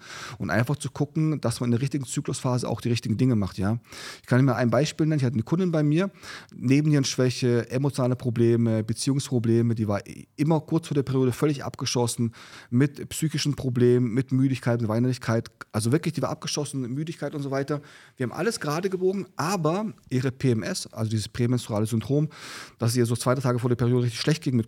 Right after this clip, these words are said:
Kopfschmerzen, Migräne und so weiter, mit Müdigkeit, haben wir nicht wegbekommen.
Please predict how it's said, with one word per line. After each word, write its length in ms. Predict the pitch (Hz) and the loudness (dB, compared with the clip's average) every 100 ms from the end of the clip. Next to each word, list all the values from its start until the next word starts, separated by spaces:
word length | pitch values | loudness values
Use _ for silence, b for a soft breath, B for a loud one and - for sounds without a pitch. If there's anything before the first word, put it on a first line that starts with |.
| - | -2
Kopfschmerzen, 540 | 147 - 135 127 - | -4 0 2 2 0
Migräne 300 | 117 120 143 | 0 2 2
und 80 | 135 | 2
so 80 | 123 | 2
weiter, 320 | 120 123 123 | 0 2 2
mit 240 | 113 107 | 2 2
Müdigkeit, 520 | 139 170 - 135 156 - _ 104 | 0 0 0 0 0 -4 _ 0
haben 80 | |
wir 60 | 123 | 2
nicht 100 | 165 | 2
wegbekommen. 480 | 165 180 - 196 | -2 -2 -2 -2